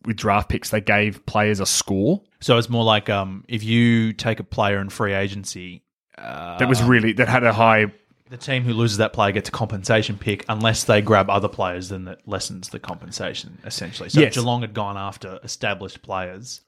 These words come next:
Speaker 2: you wouldn't
Speaker 1: Yep.
Speaker 2: have got pick one and two.
Speaker 1: And we, we took a couple of established players, but
Speaker 2: Yeah.
Speaker 1: on a point system,
Speaker 2: Yeah.
Speaker 1: we didn't pick, like, big names.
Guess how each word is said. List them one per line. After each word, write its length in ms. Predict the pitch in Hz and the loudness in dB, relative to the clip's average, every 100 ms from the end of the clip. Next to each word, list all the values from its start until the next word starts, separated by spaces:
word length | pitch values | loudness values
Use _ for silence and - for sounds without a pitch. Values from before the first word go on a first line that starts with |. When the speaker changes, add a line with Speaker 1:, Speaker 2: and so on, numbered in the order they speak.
| - | -18
Speaker 2:
you 100 | 101 | -10
wouldn't 160 | 104 120 | 2 2
Speaker 1:
Yep. 40 | |
Speaker 2:
have 60 | 113 | 2
got 260 | 107 _ | -8 _
pick 180 | - - | -20 -20
one 140 | 98 | -20
and 100 | 87 - | -20 -10
two. 120 | - 147 | 0 2
Speaker 1:
And 280 | 147 147 131 | 4 4 4
we, 80 | |
we 160 | 156 170 | 6 4
took 200 | - 196 | 4 2
a 60 | 165 | 2
couple 320 | - 123 139 | 0 2 2
of 80 | 139 | 2
established 400 | - 135 139 - | 2 2 2 2
players, 340 | 135 156 233 | 4 4 2
but 280 | - 127 - | 4 2 2
Speaker 2:
Yeah. 80 | - _ _ - | -16 _ _ 2
Speaker 1:
on 120 | 139 | 2
a 60 | 123 | 4
point 380 | - 131 123 | 2 2 0
system, 640 | - 117 - 101 95 127 - _ _ | 0 -2 -2 -2 -2 -4 -10 _ _
Speaker 2:
Yeah. 160 | 76 76 - | -20 -18 0
Speaker 1:
we 120 | 120 | 4
didn't 200 | 120 117 | 4 2
pick, 240 | 117 117 | 0 2
like, 240 | 110 98 - | 2 2 0
big 180 | 113 113 | -2 0
names. 600 | 104 98 90 - - | -4 -4 -10 -8 -8